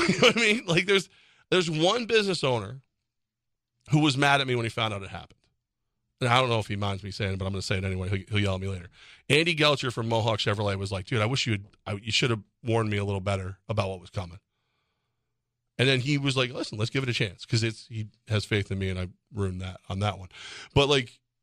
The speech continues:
everyone else was like, "I think it's a great idea. It's an N F L All-Pro. It's a, it, his dad's a legend. He's a legend.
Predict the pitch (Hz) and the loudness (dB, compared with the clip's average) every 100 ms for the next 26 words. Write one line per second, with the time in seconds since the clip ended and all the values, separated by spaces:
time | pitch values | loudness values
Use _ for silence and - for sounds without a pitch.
0 | _ 151 180 220 214 190 226 190 135 143 | _ 4 4 2 4 4 4 2 -2 -2
1 | 110 123 156 156 147 170 175 151 202 190 | -2 0 0 0 0 4 4 2 2 0
2 | - 107 117 127 135 131 131 139 135 160 | 0 -2 0 0 0 2 2 2 0 0
3 | 175 160 104 - 104 - 117 110 120 110 | 4 2 0 -6 -12 -8 -8 -2 -2 0
4 | - 113 139 131 127 117 147 170 117 95 | 2 4 4 2 0 2 0 0 -2 -4
5 | - 175 165 127 120 107 | -2 0 2 2 2 0